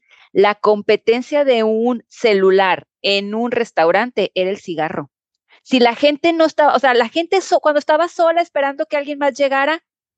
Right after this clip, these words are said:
en vez de usar el celular, se podía poner a fumar. O en vez de estar fumando, se podía poner a usar el celular, ¿verdad? Entonces, ve nada más, o sea, en ningún momento hubiéramos pensado ese tipo de competencia.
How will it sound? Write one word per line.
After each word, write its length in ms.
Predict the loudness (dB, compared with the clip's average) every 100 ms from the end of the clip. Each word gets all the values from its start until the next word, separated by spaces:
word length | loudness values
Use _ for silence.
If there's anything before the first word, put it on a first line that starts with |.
| -4
en 200 | -2 0
vez 160 | 0
de 80 | 0
usar 220 | 0 0
el 100 | -2
celular, 540 | -2 -2 -2 -2 -2 -4 _
se 160 | -8 -4
podía 380 | 0 2 2 0
poner 340 | -2 -2 -2
a 60 | -2
fumar. 400 | -6 -6 -4 -6 _ _
O 100 | 0
en 80 | 0
vez 140 | 0 -2
de 60 |
estar 200 | 0 -2
fumando, 440 | -2 -2 -2 -2 -6
se 120 | -6
podía 280 | 0 0 0
poner 260 | -2 -2
a 40 | -4
usar 200 | -2 -2
el 100 | -2
celular, 460 | -6 -4 -4 -4 -6 _ -10
¿verdad? 300 | -4 -4 -6 _ _ _
Entonces, 340 | -4 0 0 -2 0
ve 160 | 0
nada 220 | 2 2 2
más, 240 | 0 -2
o 60 | -2
sea, 280 | 0 0 -2
en 60 |
ningún 260 | -6 -8 -6
momento 360 | -4 -4 -4 0
hubiéramos 340 | 0 0 -4
pensado 380 | -4 0 0 0
ese 140 | -2
tipo 240 | -10 -4 -2
de 140 | -2
competencia. 680 | -4 -8 -8 -8 -10 -8 -8